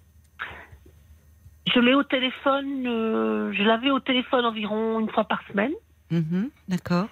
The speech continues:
Speaker 1: Et on parlait toujours un quart d'heure, vingt minutes, et ça allait bien.
Speaker 2: Oui.
Speaker 1: Et j'allais le, depuis sept ans, on se voyait deux fois par an, pas envahissante.
Speaker 2: Non.
Speaker 1: Oui.
Speaker 2: <laughs> Non.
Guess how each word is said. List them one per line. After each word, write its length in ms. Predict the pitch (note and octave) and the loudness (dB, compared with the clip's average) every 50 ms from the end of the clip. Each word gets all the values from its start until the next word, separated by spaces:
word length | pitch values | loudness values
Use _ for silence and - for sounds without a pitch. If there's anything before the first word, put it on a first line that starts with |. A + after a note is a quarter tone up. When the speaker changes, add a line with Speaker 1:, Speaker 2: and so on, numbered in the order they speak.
| - - - | -10 -4 0
Speaker 1:
Et 160 | - F3+ F3+ | 2 4 4
on 80 | F#3 F3+ | 4 2
parlait 300 | - F3 E3+ E3+ F3 F#3 | 2 0 0 0 0 -2
toujours 260 | - - F#3 F#3 F#3 | -4 -4 -2 0 0
un 80 | F3+ F3+ | 0 0
quart 180 | - F#3 F3+ | -2 -4 -4
d'heure, 200 | F3 E3 F3+ F#3 F3+ | 0 0 2 2 2
vingt 140 | F3+ E3+ | 0 0
minutes, 420 | E3+ E3+ E3 E3 D#3 D#3+ F#3+ G#3 - - - E3 | 0 0 0 0 2 0 0 -2 -4 -6 -4 -4
et 140 | D3+ D#3 E3 - - | -4 -4 -4 -4 -2
ça 80 | D#3+ | -2
allait 220 | D3+ D#3 D#3 E3 D#3+ | -2 0 -2 -2 -4
bien. 380 | D3+ - D#3+ D#3+ D#3+ F#3+ C#4 - - - - F3+ | -4 -6 -6 -4 -6 -6 -8 -10 -10 -4 2 4
Speaker 2:
Oui. 220 | F3+ F3+ F3+ F3+ | 4 6 6 6
Speaker 1:
Et 160 | F3+ F3+ F#3 | 4 4 4
j'allais 360 | F#3 - G3 F#3 F3+ F#3 F3+ F#3 | 2 2 2 2 2 2 0 0
le, 260 | F#3 F#3 F#3 F#3 F#3+ | 0 -2 -2 -2 -4
depuis 400 | F#3 F#3+ F3 F#3+ F#3 - G3+ - - | -6 -6 -6 -6 -4 -4 -6 -2 -2
sept 220 | G#3 F#3 - - | -2 0 2 2
ans, 240 | G#3+ A#3 B3+ C4 B3+ | 2 2 2 0 -2
on 60 | A#3+ | -4
se 100 | A3 - | -4 -2
voyait 280 | - G3 F#3+ F#3+ F#3+ G#3 | 0 0 0 0 0 -2
deux 160 | F#3 G#3 A3+ | -2 -2 -4
fois 180 | - - C4+ B3+ | -2 -2 -2 0
par 200 | - C#4+ C4+ C4+ | 0 -2 -2 0
an, 180 | D#4 F#4 F#4 - _ _ - | -4 -6 -6 -10 _ _ -8
pas 100 | A3 G#3+ - _ _ | -8 -8 -10 _ _
envahissante. 460 | - E3+ F3 F3+ - - - A3+ A3 - _ - - - - - - | -18 -18 -18 -18 -14 -12 -12 -12 -12 -14 _ -20 -20 -20 -20 -2 2
Speaker 2:
Non. 260 | F3+ F3 E3+ E3+ F3+ A#3+ | 6 6 6 6 6 4
Speaker 1:
Oui. 60 | A#3 | 0
Speaker 2:
<laughs> 760 | F3 - - - - - - - - - - - - - - | -2 -2 -4 -8 -12 -14 -18 -20 -20 -20 -20 -20 -6 0 0
Non. 140 | F3+ G#3 | 0 0